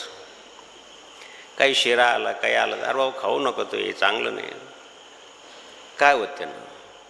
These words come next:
काय होतं, गेलं बिचारा. सांगायचं तात्पर्य काय की हे तीन प्रकारचा रस प्रमाणात खाल्ला पाहिजे. युक्त आहार विहारस्य, युक्त रष्टस्य कर्मसु, युक्त स्वप्नाबोधस्य योगो भवति दुःखा.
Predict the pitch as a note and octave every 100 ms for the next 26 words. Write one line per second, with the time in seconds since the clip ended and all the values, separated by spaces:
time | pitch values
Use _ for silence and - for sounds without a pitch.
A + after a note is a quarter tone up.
0 | - C3+ B2+ G2 - G2+ A#2 D#3 C3 A2+
1 | - - - - - - - - - -
2 | - A#2+ G#2+ B2+ D#3 D#3 D3+ C#3 C#3 C3
3 | A#2+ C3+ C#3+ B2+ A#2+ - - D3+ D#3 C3
4 | C3+ C3 B2 B2 A#2 A#2 D3 - - -
5 | - - - - - - - - - -
6 | - - D#3 E3+ F3+ F#3 F3 - F2+ F2+
7 | E2+ F2 - - D3+ - - D3+ C3 B2+
8 | C3 A#2+ A2 B2 - C#3 D3 - - -
9 | - - A#2 D#3 D#3 - D3 C#3 C#3+ -
10 | - E3 - C#3 - B2+ C#3 E3 - A2
11 | - - - - - B2 E3+ - E3 C#3+
12 | C#3 C#3 C3+ C3 A#2 B2 A2 A2 C#3 C3+
13 | B2+ C3 B2+ D3 A2+ G#2 A2+ C3 A2+ B2+
14 | - E2+